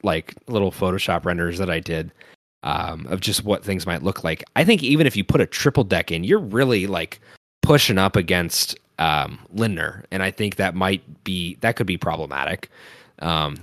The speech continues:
but at the same time, I don't really necessarily think it is. I think the only thing that you really lose is the view for anybody who works in, um, the Lindner Center to see into the stadium, which half of them don't have a view anyways 'cause they have to look at the bottom of the second deck.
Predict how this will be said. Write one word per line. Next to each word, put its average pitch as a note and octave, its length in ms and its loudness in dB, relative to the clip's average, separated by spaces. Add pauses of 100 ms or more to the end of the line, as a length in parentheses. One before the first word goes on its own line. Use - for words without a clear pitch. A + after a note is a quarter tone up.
but D#3 140 8
at E3 100 8
the - 80 -2
same E3 180 6
time, C3 180 4
I A#2+ 40 6
don't B2 180 4
really A#2+ 180 2
necessarily G2 340 -2
think F2+ 140 -6
it F#2 80 -2
is. G#2+ 260 2
I F2+ 180 -2
think F2+ 220 -6
the F#2+ 100 0
only F#2 160 2
thing F#2 160 -2
that F2+ 100 -2
you F#2+ 120 0
really F2 180 0
lose F2+ 380 -2
is E2+ 140 -6
the E2+ 80 -4
view E2 280 0
for D#2+ 180 -4
anybody D#2+ 380 -2
who E2 160 -4
works E2 320 -6
in, D2+ 220 -8 (580)
um, C#2+ 640 -2 (420)
the F2+ 100 -2
Lindner E2+ 280 -2
Center D#2 260 0
to - 100 -8
see D2 200 -4
into D2 120 -10
the - 60 -10
stadium, B1 360 -8
which D#2+ 160 -4
half G#2 220 2
of F#2 80 -2
them E2+ 140 0
don't E2+ 180 0
have F2+ 120 0
a F2 60 -2
view F2 220 -2
anyways F2 360 -2
'cause F#2+ 100 -4
they E2+ 60 -2
have E2 100 -2
to F2 60 -4
look E2+ 200 -6
at E2+ 60 -10
the E2 60 -16
bottom D#2+ 360 -2
of D#2 60 -10
the D#2+ 60 -10
second - 300 -6
deck. - 300 -10